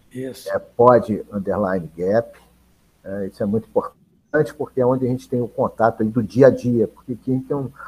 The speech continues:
Speaker 2: um contato uma vez por semana aí lá, a gente tem o contato diário, então, né, se inscrevam lá, né, procurem a gente lá, mandem mensagem, enfim. Só
Speaker 1: Isso.
Speaker 2: vai aumentar aí o, né, o, o valor da nossa,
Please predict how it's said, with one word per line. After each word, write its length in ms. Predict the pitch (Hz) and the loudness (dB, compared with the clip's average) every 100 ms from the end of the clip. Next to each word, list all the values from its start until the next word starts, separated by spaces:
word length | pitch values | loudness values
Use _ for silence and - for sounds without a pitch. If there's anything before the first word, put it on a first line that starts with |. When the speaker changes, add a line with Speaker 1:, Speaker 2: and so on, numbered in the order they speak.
| - 113 | -16 -6
Speaker 2:
um 60 | |
contato 440 | - 117 - 110 120 | 2 2 4 0 0
uma 140 | 107 | -2
vez 140 | 107 | -2
por 80 | - | -4
semana 340 | 117 104 110 101 | -4 -2 0 0
aí 80 | |
lá, 200 | 98 104 | 2 2
a 60 | 110 | 2
gente 180 | 110 - | -4 -8
tem 240 | 117 110 - - - 98 | -6 -6 -8 -18 -20 -20
o 80 | |
contato 480 | - 107 - 110 110 | -8 -4 0 0 0
diário, 440 | 104 110 113 120 107 | 2 6 8 8 4
então, 200 | 117 110 _ _ _ _ _ _ _ _ | -4 -6 _ _ _ _ _ _ _ _
né, 160 | 117 113 | -4 -4
se 180 | - 165 | -4 -8
inscrevam 540 | - - 151 131 101 | -6 2 4 6 4
lá, 360 | 107 120 123 113 | 4 4 2 0
né, 320 | 110 107 101 - _ | -2 -2 -4 -8 _
procurem 380 | - 135 151 139 | -8 0 2 4
a 40 | 107 | 2
gente 220 | 113 87 | -4 -6
lá, 360 | 95 110 107 | -4 -2 -2
mandem 340 | 101 123 107 92 | 0 0 0 -4
mensagem, 680 | 87 - 104 107 107 90 90 | -8 -8 0 2 2 0 -6
enfim. 360 | 98 _ 82 - _ _ _ _ _ - | -14 _ -20 -20 _ _ _ _ _ 0
Só 160 | 117 | 2
Speaker 1:
Isso. 100 | 135 | 2
Speaker 2:
vai 200 | 110 120 | 2 4
aumentar 600 | 120 104 117 117 110 107 | 6 6 6 4 4 2
aí 120 | 98 107 | 2 2
o, 240 | 98 - - - - | 0 -2 -12 -20 -4
né, 140 | 104 104 | 0 2
o, 540 | 98 87 95 90 95 | 2 0 -6 -6 -6
o 20 | 104 | 2
valor 360 | 107 104 107 | 2 4 2
da 120 | 104 | 2
nossa, 460 | 98 104 - 95 | 0 0 -2 -6